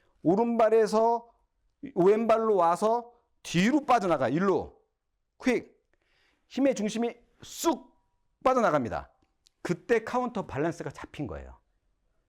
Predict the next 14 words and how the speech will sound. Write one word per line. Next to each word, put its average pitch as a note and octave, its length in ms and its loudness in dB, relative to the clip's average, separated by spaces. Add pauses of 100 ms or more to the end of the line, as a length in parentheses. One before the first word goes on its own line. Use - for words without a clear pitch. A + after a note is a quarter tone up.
(120)
그래서 G#3 440 2 (220)
힙턴이 C4 540 2
없는, F#3+ 560 2 (340)
없는 C#4 380 4
스윙들은 A3 560 0
주로 E3 480 2 (160)
어떤 B3 340 0
증상이 A3+ 300 0
나오냐? C#3+ 480 -2
앞으로 A#3 440 -6
쏠리는 B3 300 -8
증상들이 C#3 320 -6
많이 D3+ 220 -10
나와요. C#3 260 -18